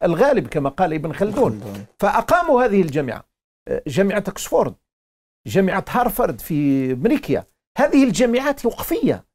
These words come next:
Speaker 1: من أوقفها؟ أوقفها القساوسة. أوقفها القساوسة. ولذلك لما نتحدث عن الاستثمار أقول بأن أعظم جانب في الوقف هو الاستثمار. ويا ريت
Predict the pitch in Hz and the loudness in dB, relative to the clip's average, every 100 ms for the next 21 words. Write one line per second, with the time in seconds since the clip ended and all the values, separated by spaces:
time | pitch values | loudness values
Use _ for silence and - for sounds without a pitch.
0 | _ - 349 320 254 - 190 123 151 156 | _ -2 0 2 0 2 -2 -2 -6 -6
1 | - 233 214 202 214 202 254 160 - _ | -6 -2 -4 -4 -8 -4 -6 -6 -14 _
2 | _ _ _ _ _ _ _ _ _ - | _ _ _ _ _ _ _ _ _ -12
3 | - 233 220 170 - 196 247 156 - _ | -2 -2 0 -4 -2 -2 0 -2 -8 _
4 | _ _ 135 170 233 359 320 - - 160 | _ _ -2 0 2 2 2 0 -6 -2
5 | 180 175 156 190 - 294 233 190 170 156 | 0 0 0 -2 -2 2 2 0 -4 -4
6 | 143 135 - 139 151 131 151 - _ _ | -4 -8 -8 -6 -4 -2 -2 -6 _ _
7 | _ _ 170 - 262 240 139 135 160 143 | _ _ -2 0 2 2 2 -2 -4 -6
8 | 127 113 - _ _ _ _ 233 202 139 | -6 -8 -12 _ _ _ _ 0 2 0
9 | 131 127 117 107 170 208 160 117 - - | 0 -4 -4 0 2 2 0 -6 -8 -4
10 | 160 143 - - 143 147 123 - 98 - | -4 -2 -4 -4 -4 -2 -4 -12 -16 -16
11 | 90 _ _ _ _ _ - 120 151 143 | -20 _ _ _ _ _ -12 0 2 4
12 | 135 - 127 127 131 208 202 | 2 -4 -4 -2 0 -2 -2